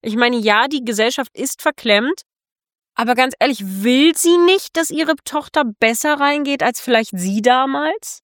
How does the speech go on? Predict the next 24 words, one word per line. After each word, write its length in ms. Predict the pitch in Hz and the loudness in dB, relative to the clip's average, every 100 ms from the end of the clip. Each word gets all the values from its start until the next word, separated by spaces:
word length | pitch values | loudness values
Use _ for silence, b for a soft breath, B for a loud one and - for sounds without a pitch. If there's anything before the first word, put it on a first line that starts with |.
| _ | _
Also, 400 | - 240 247 240 226 _ _ _ _ _ _ | 0 2 2 0 -2 _ _ _ _ _ _
naja, 500 | 226 208 196 160 147 - | -4 0 2 0 -2 0
weiß 220 | 196 185 | 0 0
ich 140 | 165 - | -4 -8
jetzt 240 | 165 - | -8 -10
nicht, 240 | - - | -14 -10
ne? 140 | 208 240 | -4 -4
Schwierig. 420 | - 202 185 175 - _ | -4 -4 -4 -6 -10 _
Andererseits, 960 | - 453 466 277 196 180 170 170 208 - | 0 2 2 4 4 2 2 2 0 0
vielleicht 540 | 427 427 370 254 302 | 2 4 6 4 2
sagt 240 | 311 294 320 | -2 -2 -4
uns 140 | 277 | -6
das 240 | 285 262 | -6 -4
ja 260 | 254 254 349 | -2 0 4
auch, 320 | 226 214 285 _ _ _ _ _ _ _ | 4 4 0 _ _ _ _ _ _ _
dass 180 | - 302 | -4 -2
die 120 | 254 | -2
Violet 480 | 269 311 180 175 - | 0 0 -2 -4 -12
vielleicht 320 | - 392 294 - | -6 -2 -2 -2
vorher 300 | - 359 466 | -6 -6 -6
schon 180 | - | -2
mal 120 | 226 185 | 0 0
ein 60 | |
bisschen, 340 | 196 - 180 | 0 -4 -4